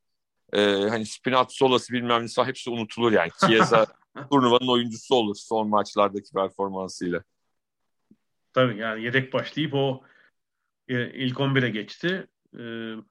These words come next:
Speaker 2: Menoli Insigne'de. Bir tek şunu düşünüyorum. Şimdi santrafor Immobile oynuyor ortada, hücumun ortasında en baştan beri.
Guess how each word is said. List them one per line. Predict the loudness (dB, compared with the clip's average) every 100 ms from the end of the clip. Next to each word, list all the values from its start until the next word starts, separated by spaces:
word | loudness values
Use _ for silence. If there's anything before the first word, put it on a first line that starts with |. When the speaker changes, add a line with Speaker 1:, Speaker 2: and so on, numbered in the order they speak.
| -12
Speaker 2:
Menoli | -8 -6 -6
Insigne'de. | -4 -4 -2 -2 -2 -2 -6 _
Bir | -2 0
tek | 2 0 -2 -18 -8
şunu | -2 0
düşünüyorum. | 0 0 0 2 2 0 _ _ _ _ -20 _ _ -14
Şimdi | -6 -4 -4
santrafor | -2 -4 -2 0 4
Immobile | 4 4 4 4
oynuyor | 4 0 -4
ortada, | -4 -4 -2 -2 -2
hücumun | -2 -2 0
ortasında | -2 -4 -10 -10 -8 -8
en | -8
baştan | -8 -8 -10 -6
beri. | -6 -6